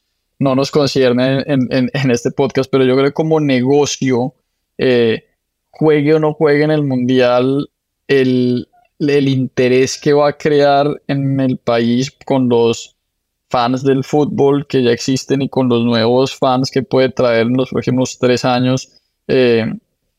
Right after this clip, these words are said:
no, no, no va a cambiar de si está en el Mundial o no está en el Mundial. O sea, viendo un poco cómo, qué es lo que ha pasado con las ventas de entradas de los partidos del Inter Miami, no solo locales, sino, eh,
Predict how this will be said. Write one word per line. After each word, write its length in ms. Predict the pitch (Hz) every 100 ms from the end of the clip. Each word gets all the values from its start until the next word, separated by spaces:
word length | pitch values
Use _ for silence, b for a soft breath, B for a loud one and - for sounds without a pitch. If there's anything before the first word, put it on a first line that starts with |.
| _
no, 440 | 214 147 139 127 131
no, 340 | 139 127 127
no 200 | 131 131
va 80 | 127
a 40 | 135
cambiar 380 | 139 143 131
de 60 | 127
si 100 | -
está 200 | 127 123
en 40 |
el 60 | 123
Mundial 300 | 123 117 110
o 60 | 113
no 140 | 120
está 160 | 113 123
en 80 |
el 80 | 123
Mundial. 480 | 117 110 110 101 135 _
O 60 | 113
sea, 60 | 113
viendo 440 | 117 113 113 120
un 120 | 123
poco 520 | 135 131 - 131 127 b b _ _ _
cómo, 440 | 127 135 131 131 -
qué 80 | 127
es 40 |
lo 80 | 127
que 100 | 131
ha 20 |
pasado 280 | 127 131 131
con 180 | - 135
las 140 | 123 120
ventas 420 | 117 113 127 127
de 80 | 123
entradas 600 | 117 120 117 113 117 127
de 80 | 131
los 160 | 123
partidos 440 | 123 110 - 120 123
del 140 | 120
Inter 240 | 117 120
Miami, 360 | 120 120 113 117
no 100 | 123
solo 480 | - 131 127 131 131 B _ _
locales, 840 | 131 127 120 127 120 123 127 - - -
sino, 840 | - 143 131 127 120 117 107 - 135
eh, 640 | 123 117 113 110 98